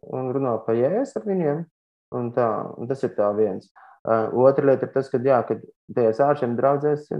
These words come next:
tiešām viņi dzied visu tikai tās ārzemju dziesmas, un tā, nu, es tā kā amerikāņi dzied amerikāņu un rietumu dziesmas, un tā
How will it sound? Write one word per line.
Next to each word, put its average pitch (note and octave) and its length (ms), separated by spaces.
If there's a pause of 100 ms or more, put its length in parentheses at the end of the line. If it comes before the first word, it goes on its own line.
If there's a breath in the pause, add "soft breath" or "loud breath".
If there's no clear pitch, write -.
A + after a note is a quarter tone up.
tiešām E3 320
viņi G#2+ 160
dzied A#2 300
visu B2+ 180
tikai B2 240
tās A#2 240
ārzemju G#2+ 400
dziesmas, A#2+ 480
un B2 140
tā, A2+ 100 (140)
nu, D3 80 (480)
es A#2 180
tā A#2+ 140
kā A2+ 180 (480 loud breath)
amerikāņi A#2+ 720
dzied A#2+ 180
amerikāņu B2 760
un A2 180
rietumu A#2 400
dziesmas, A#2+ 400
un G2+ 140
tā G2 80